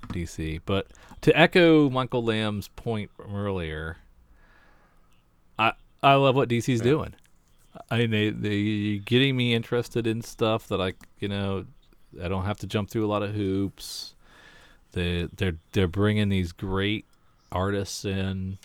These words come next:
Speaker 1: to do these things. And I don't know, what's an artist get for a cover? It's more than five hundred, maybe a thousand for a cover nowadays.
Speaker 2: Yeah. I don't know.
Speaker 1: Uh, so, the, you know,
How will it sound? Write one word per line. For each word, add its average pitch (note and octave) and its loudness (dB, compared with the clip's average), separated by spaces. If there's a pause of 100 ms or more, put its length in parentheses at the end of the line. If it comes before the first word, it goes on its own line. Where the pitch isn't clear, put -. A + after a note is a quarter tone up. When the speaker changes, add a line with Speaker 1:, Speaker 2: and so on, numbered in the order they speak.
(140)
Speaker 1:
to G#2 -4
do F#2 -2
these F#2 -2
things. F#2 -6 (720)
And F2 -6 (340)
I D3+ 0
don't D3+ 2
know, G#2+ 2
what's D3 0
an E3+ -2
artist D#3 -2
get D3+ -2
for D3 -4
a C#3 -6
cover? C#3+ -4
It's - -16 (220)
more D#3+ 2
than D3 2
five C3 4
hundred, A#2+ 0 (400)
maybe B2+ 2
a A2 4
thousand C#3 -2
for F3 -2
a E3+ -4
cover F#3+ -4
nowadays. F#3 -4
Speaker 2:
Yeah. E2+ -8 (800)
I - -14
don't - -16
know. - -18 (540)
Speaker 1:
Uh, D#2+ -10 (1300)
so, G#2 4
the, G2 -2
you B2 -2
know, F#2 -2